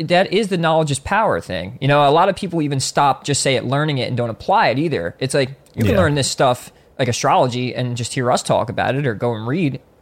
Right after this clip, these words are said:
Speaker 1: And if you never apply it, what's the point? But when you apply it is where the magic is. It's where you see everything, you know? So it's about getting more involved. And I, and I really wanna find a way to help inf-, like, give people that reason. Like, what's gonna get them to lick their chops?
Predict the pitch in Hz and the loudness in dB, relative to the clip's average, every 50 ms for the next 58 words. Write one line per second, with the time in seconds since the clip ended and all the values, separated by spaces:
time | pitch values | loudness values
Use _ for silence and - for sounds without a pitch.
0 | _ - 139 143 139 190 220 277 233 180 131 - - 202 220 170 123 - 165 - | _ -8 -6 -4 -2 0 0 2 2 2 0 0 0 0 2 2 0 0 -4 -6
1 | - 151 - - - 226 151 120 - 117 123 123 139 160 196 247 196 - - - | -6 -8 -8 -6 -6 -6 -4 -4 -4 -2 -2 -2 0 0 0 0 0 0 -2 -4
2 | - - 170 180 196 180 131 - - 117 117 - 131 123 110 110 - 120 123 156 | -8 -4 -2 0 0 0 0 -2 -4 -6 -4 -4 -4 -4 -4 -6 -4 -2 0 0
3 | 185 160 127 104 - 90 76 76 - - - - - _ - 117 127 147 196 233 | 0 -2 -4 -6 -8 -8 -8 -8 -10 -14 -18 -20 -20 _ -4 0 2 4 4 4
4 | 202 139 123 - - - 262 214 147 104 104 104 104 - 95 90 85 - - - | 2 0 0 0 0 0 0 0 0 0 -2 -6 -8 -8 -10 -12 -12 -14 -16 -20
5 | - - - 123 127 123 127 139 147 - - 147 139 135 - - - - - - | -20 -12 -8 -4 -2 0 0 0 2 2 2 2 2 2 0 -2 -8 -18 -18 -16
6 | - - 165 - 175 170 254 208 190 - 196 170 165 160 160 156 147 135 117 117 | -8 -6 -6 -4 -2 0 0 0 2 2 0 0 0 0 0 0 0 0 2 4
7 | 123 123 123 123 117 - - 147 143 151 156 156 - 156 143 151 156 151 - 147 | 4 4 4 4 2 0 0 2 2 2 2 2 2 2 2 2 0 0 0 0
8 | 143 135 156 165 170 165 156 147 131 123 120 - _ _ - 127 139 143 156 165 | -2 0 0 0 2 2 2 2 2 0 -2 -6 _ _ -14 -8 -2 0 2 2
9 | 156 143 135 - 143 131 127 127 120 113 127 120 104 101 101 - - - - - | 2 0 0 0 0 0 2 0 0 0 2 2 2 0 -2 -6 -10 -12 -4 0
10 | 143 143 151 - - - 156 156 - - - 139 131 131 - - 135 127 147 165 | 2 2 2 0 0 -2 -2 -2 -2 -2 -2 0 0 -2 -4 -6 -6 -4 -4 -4
11 | 160 - - - 180 - 156 143 - 123 110 117 113 123 131 123 110 113 107 98 | -4 -6 -6 -6 -4 -2 -2 0 2 2 0 0 2 2 2 2 0 -2 -4 -8
12 | 92 - - 131 120 123 156 180 180 - 202 185 156 147 147 143 160 151 143 123 | -10 -6 -4 -4 0 2 2 0 2 0 -2 0 0 0 0 0 0 -2 -2 -2
13 | 120 127 127 - - 101 - - - 113 107 82 78 - - - | -2 -2 -4 -4 -6 -8 -4 -2 0 2 2 2 0 -2 -4 -4